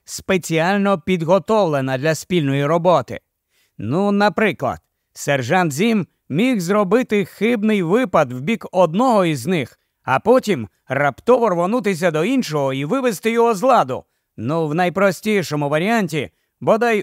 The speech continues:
ударом по колінній чашечці. Потім він би спокійно розправився із першим з нападників. Однак того разу він дозволив їм напасти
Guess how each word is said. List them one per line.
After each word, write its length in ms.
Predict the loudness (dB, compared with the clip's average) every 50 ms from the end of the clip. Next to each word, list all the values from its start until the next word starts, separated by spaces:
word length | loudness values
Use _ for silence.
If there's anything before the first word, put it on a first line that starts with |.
| -2
ударом 580 | -2 -2 -2 0 2 2 2 2 2 2 0 -2
по 140 | -4 -4 -2
колінній 500 | 0 0 0 0 0 0 0 0 -2 -2
чашечці. 840 | 0 2 2 2 2 0 -4 -8 -8 -8 -10 -10 -10 -10 -10 -12 _ _ _ _ _ _ _ _ _ 0
Потім 640 | 2 2 4 4 2 2 0 0 2 0 0 -2 -6 _ _ _ -8
він 300 | -4 -2 0 0 0 2
би 160 | 2 2 0
спокійно 760 | 0 -2 -4 -2 0 0 0 -2 -2 0 0 2 2 0 0
розправився 760 | 0 -2 -4 -6 -4 -2 0 0 2 0 0 -2 -2 -2 -2
із 200 | 0 -2 -2 -4
першим 520 | -2 0 2 2 2 0 -4 -4 -4 -4
з 80 | -4 -2
нападників. 840 | -2 -2 -2 2 2 2 2 2 0 -4 -8 -6 -8 -8 -10 -10 -12 _ _ _ _ _ _ _ _ _ _ _ -8
Однак 800 | -6 -6 -6 -6 -6 -4 -2 0 2 2 2 0 -2 -6 -20 _ _ _ _ _ _ _ _ _ _
того 440 | -2 2 2 2 2 2 2 2 2
разу 500 | 2 2 2 0 0 0 0 2 2 2
він 220 | 2 2 0 0
дозволив 680 | 2 2 2 2 2 0 0 2 2 2 2 0 0 -2
їм 280 | -2 -2 -2 0 0 0
напасти 840 | 0 0 0 2 2 2 2 2 -2 -6 -4 -2 -2 -2 -2 -6